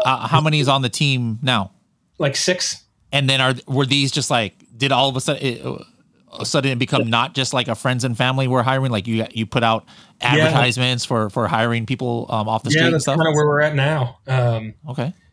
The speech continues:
Speaker 2: you know, the, the, the, the sec-, the, I guess the, the third technical employee was, was a, a, another photographer that, you know, he, we just had him doing used books. That's all he did. He'd go shop around the city all day. And, you know,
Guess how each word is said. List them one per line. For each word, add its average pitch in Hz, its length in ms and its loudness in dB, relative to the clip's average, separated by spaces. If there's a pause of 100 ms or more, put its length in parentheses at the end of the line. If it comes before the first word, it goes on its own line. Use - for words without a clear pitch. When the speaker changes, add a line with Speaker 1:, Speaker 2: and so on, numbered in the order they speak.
Speaker 2:
you - 80 -4
know, 135 120 2
the, 147 280 0
the, 139 380 0 (800)
the, 139 120 -2
the 139 120 0
sec-, 170 260 0
the, 143 280 0
I 139 100 2
guess 143 180 0
the, 139 120 2
the 127 220 -2
third 139 380 2
technical 139 420 0
employee 127 400 2
was, 127 160 2
was 127 240 0
a, 117 280 -2
a, 127 180 -2
another 135 300 2
photographer 123 720 0
that, 117 220 -2 (140)
you 120 120 -2
know, 117 80 0
he, 131 180 -4
we 135 100 0
just 131 160 0
had 135 140 2
him 135 200 2
doing 131 240 2
used 127 200 2
books. 127 280 0
That's 120 140 -10
all 127 160 2
he 131 100 2
did. 117 160 0 (260)
He'd 120 140 -10
go 123 120 -2
shop 123 320 -2
around 127 500 2
the 117 80 -16
city 131 280 0
all 120 160 0
day. 120 360 -2 (640)
And, 113 380 -6 (640)
you 139 100 0
know, 127 400 0